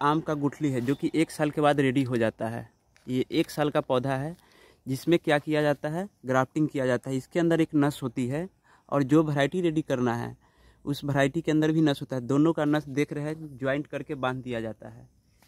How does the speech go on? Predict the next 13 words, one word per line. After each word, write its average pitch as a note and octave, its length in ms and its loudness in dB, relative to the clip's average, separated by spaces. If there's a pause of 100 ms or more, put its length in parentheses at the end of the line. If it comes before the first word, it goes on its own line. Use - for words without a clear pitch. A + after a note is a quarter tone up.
(100)
ये D3+ 120 -2
जो F3 100 -2
देख D#3 260 -4
रहे D3+ 260 -6
हैं, F3 240 -8 (420)
ये D3+ 80 -4
दूसरा D3 320 0
पौधा A2+ 320 -2
है, A2 260 -12 (580)
मदर C#3 220 2
प्लांट B2+ 340 0
है A#2 140 -6
ये A#2 160 -8